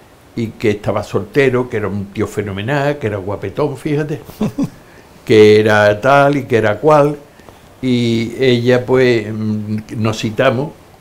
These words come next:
eh, eh, era un día que llovía muchísimo, yo la vi venir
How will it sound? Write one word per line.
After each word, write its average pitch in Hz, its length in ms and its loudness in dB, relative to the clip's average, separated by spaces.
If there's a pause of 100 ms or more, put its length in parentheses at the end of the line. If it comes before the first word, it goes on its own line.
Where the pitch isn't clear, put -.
(840)
eh, 110 840 0
eh, 107 320 -10 (1000)
era 123 220 0
un 117 120 -4
día 120 140 -2
que 131 100 0
llovía 117 280 0
muchísimo, 139 640 -4 (340)
yo 110 180 4
la 113 120 4
vi 117 140 0
venir 147 400 -2